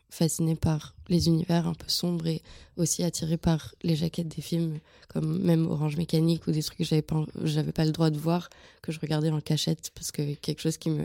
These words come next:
happait, euh, vers ça. Je pense que c'est juste une question de, ouais, de sensibilité. Euh, et ensuite, ouais, dans l'écriture, j'ai pas l'impression de le choisir, mais je vais naturellement vers ça.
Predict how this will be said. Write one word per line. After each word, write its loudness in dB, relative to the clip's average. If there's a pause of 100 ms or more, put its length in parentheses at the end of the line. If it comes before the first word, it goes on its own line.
happait, 0
euh, -4
vers -4
ça. -2 (380)
Je -18
pense 0
que -2
c'est 4
juste -2
une 4
question 0
de, -2 (420)
ouais, 4
de 2
sensibilité. -2 (760)
Euh, -2 (200)
et 4
ensuite, -2
ouais, 4 (320)
dans -4
l'écriture, -2 (340)
j'ai -2
pas 4
l'impression 2
de 2
le 2
choisir, 0
mais 2
je -6
vais -2
naturellement -2
vers -4
ça. -2